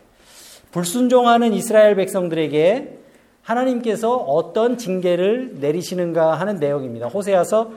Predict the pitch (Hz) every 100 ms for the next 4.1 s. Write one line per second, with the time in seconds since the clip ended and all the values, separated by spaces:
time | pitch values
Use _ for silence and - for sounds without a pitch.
0 | - - - 175 208 220 240 - - _
1 | _ - 202 - 285 269 220 131 117 -
2 | - - 135 127 143 143 233 165 143 131
3 | - - - 180 190 151 131 - 110 98